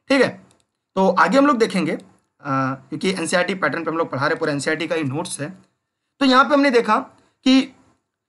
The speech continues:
रात के समय चमकते हुए अनगिनत तारे सूर्य के समान दिखाई देते हैं, लेकिन अत्यधिक दूर होते हैं। सूर्य के नज़दीक प्रमुख तारे देखा जाए तो प्रॉक्सिमा सेंचुरी है। अगर पृथ्वी के बाद अगर देखा जाए कि सबसे नज़दीक तारा क्या है, पहले सूर्य है, सूर्य के बाद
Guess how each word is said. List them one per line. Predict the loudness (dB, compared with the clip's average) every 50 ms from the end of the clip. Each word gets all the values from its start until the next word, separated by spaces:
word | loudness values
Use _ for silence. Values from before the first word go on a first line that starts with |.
| _ 0
रात | 4 4 4 4 4 0
के | -2
समय | 0 2 2 2
चमकते | 2 2 2 2 0 0 0 0
हुए | 2 2
अनगिनत | 2 2 2 2 2 2
तारे | 4 2 4 4 2 0
सूर्य | -2 -4 -2 -2 0
के | 0
समान | 0 0 2 2 2 2 2
दिखाई | 2 2 0 0
देते | 0 -2 -4 -4 -6
हैं, |
लेकिन | -4 -4 -6 -4
अत्यधिक | -4 -4 -4 -2 -4 -4 -2
दूर | 0 2 4 4
होते | 4 4 2 0 -4
हैं। | -4 -6 -8 -14 _ _ _ _ _ _ _ _ _ _
सूर्य | 0 2 2 2 2
के | 2 2
नज़दीक | 0 0 0 -2 -2 -4 -4 -2
प्रमुख | -2 -2 -2 0 0
तारे | 0 0 0 0
देखा | 0 -4 -4 -6 -4 -2
जाए | 0 0 0 -2 -4 -8 _ _
तो | -12 -8
प्रॉक्सिमा | -6 -6 -6 -6 -4 -4 -4 -4
सेंचुरी | -4 -4 -8 -8 -8 -10 -10 -10
है। | -12 -14 -18 _ _ _ _ -6
अगर | -2 -2 -2 -2
पृथ्वी | -4 -8 -6 -4 -4 -4
के | -4 -4 -4
बाद | -2 0 0 0 0 -2 -8 _ _ -8 -4
अगर | -2 -2 -2 -2
देखा | -2 -4 -2 -2 -2 -2
जाए | -2 -4 -6 -6 -8
कि | -10 -14 _ _ _ -8 -8 -8 -8 -8 -12 -18 _ _ _ _ -4
सबसे | -4 -2 0 -2 0
नज़दीक | 0 -2 -4 -4 -2 0 0 0 0 -2 -6 -12 _ _ -4
तारा | -2 0 0 0 -2
क्या | -2 -2 -2
है, | -2 -2
पहले | -4 -6 -6 -6 -6 -8 -12 _ _ _ _ _ _ _ _ _ -2
सूर्य | 0 2 4 4 4
है, | 4 2 0 -6 -12 _
सूर्य | -6 -2 -2 0
के | 0 2 4
बाद | 4 4 4